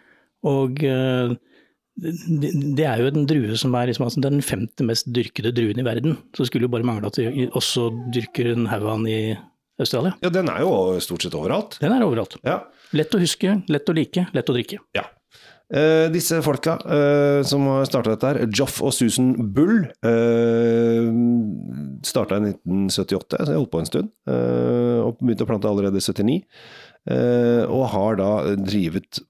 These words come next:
Speaker 2: på østkysten av Tasmania, som det så fint står på deres utrolig udugelige hjemmeside.
Speaker 1: Ja, de
Speaker 2: Men,
Speaker 1: får, de får en
Speaker 2: eh,
Speaker 1: smekk der, altså.
Speaker 2: ja, de får veldig smekk av, på hjemmesiden, for der står det i og for seg nesten ingenting annet enn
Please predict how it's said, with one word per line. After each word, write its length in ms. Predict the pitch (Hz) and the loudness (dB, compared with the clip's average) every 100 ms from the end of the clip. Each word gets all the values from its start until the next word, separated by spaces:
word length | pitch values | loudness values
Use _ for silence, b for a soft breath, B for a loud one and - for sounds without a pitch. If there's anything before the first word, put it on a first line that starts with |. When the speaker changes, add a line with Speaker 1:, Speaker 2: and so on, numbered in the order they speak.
| - | -4
Speaker 2:
på 140 | 95 - | -2 -2
østkysten 1000 | - 110 - - - - 85 - 110 107 | -2 -2 -4 -6 -6 -2 -4 -4 -2 -2
av 260 | - 85 - | 0 -4 -2
Tasmania, 560 | 90 - 73 73 85 | -4 -2 -2 -2 -4
som 240 | - 82 78 | -4 -4 -4
det 220 | 82 80 | -4 -4
så 120 | - | -4
fint 280 | - 85 82 | -4 -6 -6
står 280 | - 69 82 | -6 -8 -6
på 100 | 98 | -4
deres 280 | 90 90 - | -2 -2 -2
utrolig 1300 | - 160 - - - - 104 123 202 240 110 58 73 71 82 | -2 -2 -2 -10 -8 -2 0 2 4 4 2 -4 -4 -4 -2
udugelige 420 | 78 76 82 87 | -4 -2 -2 -2
hjemmeside. 420 | 87 80 90 95 90 B B B B B B B | -2 -2 -2 -2 -2 B B B B B B B
Speaker 1:
Ja, 100 | 117 | -4
de 80 | 110 | 0
Speaker 2:
Men, 80 | 131 | 2
Speaker 1:
får, 140 | 107 | 2
de 80 | 104 | 4
får 80 | 101 | 4
en 80 | 101 | 4
Speaker 2:
eh, 60 | 98 | 2
Speaker 1:
smekk 240 | 120 - | -2 -2
der, 220 | 127 110 | -2 -2
altså. 160 | 107 117 | 0 0
Speaker 2:
ja, 140 | 113 123 | 2 2
de 140 | 117 | 2
får 300 | 117 - 110 117 | 0 0 0 0
veldig 600 | 95 170 165 104 85 127 - | -2 -2 0 0 0 0 0
smekk 300 | 110 98 - | -2 -4 -2
av, 300 | 98 104 104 | 0 2 0
på 120 | 98 104 | 0 0
hjemmesiden, 320 | 90 95 113 | 0 0 0
for 80 | 107 | 0
der 80 | 110 | -2
står 200 | 92 85 | -2 -2
det 60 | - | -2
i 120 | 85 | -4
og 40 | |
for 140 | - 95 | -4 0
seg 80 | 98 | 0
nesten 320 | 101 - 101 | 0 -2 -2
ingenting 300 | 82 80 98 | -2 0 0
annet 160 | 85 | -2
enn 80 | 76 | -2